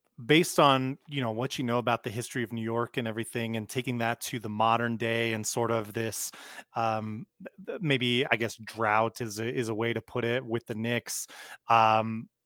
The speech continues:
do you think there's any sort of need for success in that area for it to keep its identity as, like, a basketball-driven town? Or do you think that, uh, the, the inherent characteristics that you mentioned kind of supersede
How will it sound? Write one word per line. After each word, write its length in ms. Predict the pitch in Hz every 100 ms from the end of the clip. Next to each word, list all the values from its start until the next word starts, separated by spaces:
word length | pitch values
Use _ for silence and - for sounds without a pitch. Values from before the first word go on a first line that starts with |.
| _ -
do 80 | 180
you 20 |
think 180 | 254 240
there's 200 | 175 202
any 220 | 175 180
sort 260 | - 170 139
of 120 | 117
need 540 | 127 131 139 151 156 165
for 520 | - 131 139 147 147
success 720 | - 131 - - 139 151 -
in 100 | 165
that 180 | 151 151
area 340 | 147 151 151
for 220 | - 135 127
it 80 |
to 100 | -
keep 320 | 117 - 147 147
its 160 | 131
identity 560 | 127 117 123 127 127 120
as, 300 | 117 110 - - - -
like, 140 | 123
a 60 | 117
basketball-driven 920 | 95 117 123 139 120 123 117 123 120
town? 340 | 117 120 123 127
Or 120 | 120
do 100 | 117
you 60 | 120
think 180 | 120
that, 220 | 117 120 - - - - -
uh, 260 | 143 196 160 - _ 202 156 135
the, 420 | 123 117 117 123 - 214 _ _ _ _ _ -
the 100 | -
inherent 580 | 147 127 - 151 151 147
characteristics 800 | - 147 127 117 117 113 120 104
that 120 | 123 117
you 160 | 113
mentioned 560 | 110 113 113 113 110 -
kind 260 | - 117
of 200 | 113 98
supersede 880 | - - 147 - 120 - 123 117 113